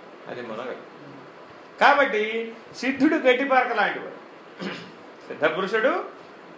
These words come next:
గడ్డిపరక లాంటివాడు. వాడు తరించడమే వాడికి జాతం అంతే. వాడి మీద ఇంకోటి వాలితే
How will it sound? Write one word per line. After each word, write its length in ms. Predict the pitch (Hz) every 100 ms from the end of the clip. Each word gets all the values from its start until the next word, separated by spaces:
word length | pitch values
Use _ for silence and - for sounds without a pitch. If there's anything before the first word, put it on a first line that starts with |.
| 170
గడ్డిపరక 400 | 202 240 247 240
లాంటివాడు. 480 | 226 196 151 110 - -
వాడు 360 | 98 107 147 196
తరించడమే 560 | 220 226 226 226 233 240
వాడికి 280 | 214 190
జాతం 300 | 165 160 156
అంతే. 280 | 139 104 - - - - - - - - - - - - - - - - - - - - - -
వాడి 180 | - 165
మీద 160 | 208 233
ఇంకోటి 280 | 226 240 233
వాలితే 540 | 233 240 294 392 -